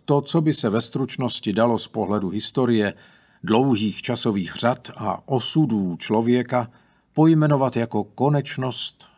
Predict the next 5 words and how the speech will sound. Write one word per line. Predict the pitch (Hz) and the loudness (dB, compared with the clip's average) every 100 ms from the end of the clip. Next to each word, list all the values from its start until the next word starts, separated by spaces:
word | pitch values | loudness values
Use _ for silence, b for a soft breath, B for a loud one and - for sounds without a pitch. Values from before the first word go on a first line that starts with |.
| _ | _
a | 92 | -18
konflikt, | - 110 117 - 95 - - - _ _ _ _ - | -4 -2 -2 -8 -14 -14 -20 -20 _ _ _ _ -2
nespojitost | 143 147 - 165 104 - 78 - - - - _ | 0 0 2 2 2 -2 -12 -10 -12 -14 -20 _
a | 113 98 | 0 0
neočekávanost | 117 - 185 113 - 80 80 - 104 - - | 0 0 -2 -2 0 0 0 -6 -12 -14 -14